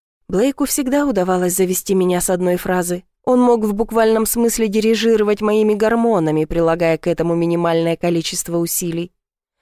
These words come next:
«Может, я хочу, чтобы ты взял меня силой?» промурлыкала я, обхватывая губами мочку его уха. «Тогда сопротивляйся сильнее, детка», хрипло отозвался Блейк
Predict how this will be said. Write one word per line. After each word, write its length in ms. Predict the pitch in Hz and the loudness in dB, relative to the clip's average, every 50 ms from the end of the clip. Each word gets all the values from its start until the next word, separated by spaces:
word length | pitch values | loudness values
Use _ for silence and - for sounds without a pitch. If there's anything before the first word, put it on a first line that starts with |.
| _ _ _ _ _ _ _ _ _ _ _ _ _ _ _ - | _ _ _ _ _ _ _ _ _ _ _ _ _ _ _ -10
«Может, 640 | - - 220 220 233 240 240 240 233 254 269 262 - | -6 -4 -2 -2 0 0 0 0 0 -2 -2 -2 -2
я 200 | 262 254 269 269 | -2 0 0 -2
хочу, 680 | 254 - - 302 302 285 - - - - 208 180 156 160 | -2 -4 -4 -4 -4 -4 -4 -6 -6 -4 -4 -4 -4 -4
чтобы 380 | 160 - - - 170 160 165 160 | -6 -8 -6 -6 -4 -2 -2 -2
ты 140 | - 165 165 | -2 -2 -4
взял 340 | 165 160 170 160 160 156 156 | -2 0 0 2 2 2 2
меня 300 | 160 165 160 160 160 165 | 2 2 2 0 0 0
силой?» 640 | - - - 185 180 175 170 175 175 175 185 _ _ _ _ _ - | -2 -2 -4 -4 -6 -6 -4 -4 -4 -6 -6 _ _ _ _ _ -8
промурлыкала 760 | - 202 196 196 196 190 190 190 190 190 185 - 196 190 185 | -4 -2 0 0 0 2 2 2 2 2 0 0 0 2 2
я, 220 | 185 185 190 190 185 | 2 2 2 2 0
обхватывая 640 | 185 - - - 185 185 185 180 196 180 185 180 175 | -2 -4 -6 -4 -2 0 0 0 0 0 0 0 0
губами 440 | 185 190 180 190 185 185 185 185 | 0 -2 0 0 -2 0 0 0
мочку 400 | 185 185 185 180 - - - - | 0 0 -2 -2 -4 -6 -4 -2
его 380 | 190 190 190 180 185 185 185 190 | 0 0 0 0 0 0 0 -2
уха. 280 | 185 180 - 185 185 - _ _ _ _ _ _ _ _ _ _ - - - - - - - - _ _ _ _ _ _ | -2 -4 -6 -8 -8 -8 _ _ _ _ _ _ _ _ _ _ -20 -20 -20 -20 -20 -20 -20 -20 _ _ _ _ _ _
«Тогда 460 | - - 208 214 214 220 202 214 214 214 | -6 -4 -2 0 2 2 2 2 2 2
сопротивляйся 920 | - 254 233 - 233 226 226 - 269 254 262 277 285 277 214 - - 175 | 2 0 0 0 2 0 2 2 2 2 2 2 2 2 2 0 0 0
сильнее, 540 | 170 - - 180 180 180 180 185 180 180 180 | 0 2 2 2 2 4 4 4 4 4 2
детка», 520 | 170 180 190 185 185 - - 220 190 180 - _ _ _ _ | 2 2 0 0 0 -2 -4 -2 -4 -4 -6 _ _ _ _
хрипло 460 | - - 214 214 202 - 208 196 196 | -6 -2 0 0 0 0 2 2 2
отозвался 640 | 190 185 208 196 185 190 190 185 185 190 190 - 196 | 2 0 0 -2 0 0 0 2 2 2 2 0 0
Блейк 480 | 185 185 190 190 185 185 185 - - - | 0 2 2 4 4 2 0 -2 -10 -16